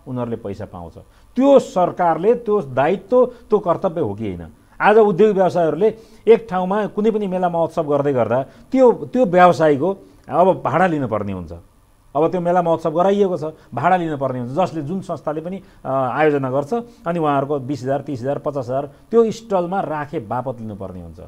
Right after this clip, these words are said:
अर्को, त्यहाँ बस्दाखेरि त्यहाँ कर्मचारीहरू चाहिए, आफ्नो व्यवसाय त अलग चलेकै हुन्छ, होइन? त्यहाँ राख्दाखेरि अलग स्टाफहरू राख्नुपर्ने हुन्छ, ती स्टाफहरूको तलब, अ, व्यवसाय दैनिक रूपमा त्यहाँ तिर्नुपर्ने हुन्छ।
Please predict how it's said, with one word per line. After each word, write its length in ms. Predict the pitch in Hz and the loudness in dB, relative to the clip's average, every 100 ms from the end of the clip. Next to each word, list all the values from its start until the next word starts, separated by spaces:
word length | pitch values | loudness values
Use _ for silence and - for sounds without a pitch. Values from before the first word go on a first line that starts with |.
| - | -8
अर्को, 300 | 117 101 82 - - - - | -6 -6 -10 -16 -20 -16 2
त्यहाँ 200 | 220 233 | 6 6
बस्दाखेरि 520 | 151 196 165 170 185 | 6 4 6 2 2
त्यहाँ 280 | 185 185 175 | 0 -2 -2
कर्मचारीहरू 600 | 180 175 151 156 139 123 | -2 -2 -2 -2 -2 -2
चाहिए, 340 | 123 113 104 | -4 -4 -6
आफ्नो 300 | - 147 156 | -6 -8 -8
व्यवसाय 360 | 156 147 147 151 | -6 -6 -4 -4
त 80 | 147 | -4
अलग 220 | 139 127 | -4 -6
चलेकै 360 | 131 117 117 107 | -6 -8 -8 -8
हुन्छ, 220 | 95 85 | -8 -10
होइन? 240 | 90 113 107 - - - | -12 -12 -16 -20 -20 0
त्यहाँ 200 | 214 226 | 4 6
राख्दाखेरि 380 | 190 180 165 175 | 6 6 2 2
अलग 300 | 165 208 185 | 2 2 0
स्टाफहरू 420 | - 180 139 127 | -4 -4 -4 -4
राख्नुपर्ने 460 | 120 117 107 107 98 | -6 -8 -8 -8 -8
हुन्छ, 160 | 92 | -12
ती 260 | 90 233 220 | -8 -4 -4
स्टाफहरूको 420 | - 156 135 123 | -2 -4 -4 -6
तलब, 500 | 123 135 120 110 123 | -6 -6 -6 -8 -14
अ, 140 | 120 117 _ - | -14 -14 _ 0
व्यवसाय 440 | 135 131 127 117 | 2 2 0 -4
दैनिक 520 | 104 110 113 143 143 | -4 -10 -6 -4 -6
रूपमा 180 | 123 117 | -10 -12
त्यहाँ 220 | 113 120 | -8 -8
तिर्नुपर्ने 500 | 104 107 101 95 90 | -8 -8 -10 -12 -14
हुन्छ। 220 | 87 82 | -14 -18